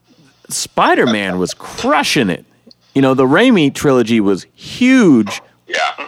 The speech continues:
Speaker 1: And this was kind of on the tail of that. And so you're going big, colorful, action-packed. I mean, the X-Men movies, too. Uh, X three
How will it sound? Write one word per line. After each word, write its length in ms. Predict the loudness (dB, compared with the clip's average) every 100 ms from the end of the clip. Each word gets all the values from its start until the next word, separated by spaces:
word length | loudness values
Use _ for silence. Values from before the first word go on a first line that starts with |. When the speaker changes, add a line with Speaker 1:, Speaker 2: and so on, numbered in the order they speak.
| -2
Speaker 1:
And 160 | 0
this 160 | 0 0
was 120 | -2
kind 220 | 0 0 2
of 80 |
on 140 | 2 0
the 80 | -2
tail 440 | -4 0 2 2
of 140 | 2
that. 300 | 2 2 0 -2
And 180 | -6 -2
so 140 | 0
you're 180 | 0 0
going 380 | 0 0 0 -4 -14 -20 _
big, 240 | 2 2 0
colorful, 500 | 0 2 2 0 0
action-packed. 680 | 0 -2 -4 -2 -4 -4 -2
I 60 |
mean, 140 | 0 0
the 100 | 0
X-Men 420 | -2 -2 -2 0
movies, 360 | 0 0 -2
too. 300 | -2 0 0 -4 _ -20 -20 _ -4
Uh, 200 | -2 0
X 260 | -2 -4
three 460 | -4 0 2 0